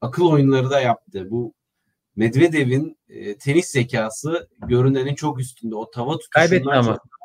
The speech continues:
Speaker 2: Ben, e, kazandığı maçları, sayıları saydım. Bir ya da iki. Biri çift hata. Hurkacz çift hatası.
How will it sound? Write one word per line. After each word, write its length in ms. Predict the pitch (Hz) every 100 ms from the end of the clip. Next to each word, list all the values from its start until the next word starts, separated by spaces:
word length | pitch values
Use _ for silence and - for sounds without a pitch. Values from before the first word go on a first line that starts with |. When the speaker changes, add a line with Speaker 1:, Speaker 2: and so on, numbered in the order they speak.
| _
Speaker 2:
Ben, 340 | 117 131 143 123
e, 160 | - 139
kazandığı 380 | 135 143 143 156
maçları, 420 | 151 - 160 -
sayıları 400 | - 151 151 160
saydım. 420 | 156 151 208 214 _ _ _ _
Bir 200 | 127 165
ya 120 | 165
da 60 | 160
iki. 380 | 139 - 127 - _ _ _
Biri 200 | 131 175
çift 260 | - - -
hata. 300 | - 120 -
Hurkacz 300 | 139 135 120
çift 180 | 113 -
hatası. 380 | - 98 -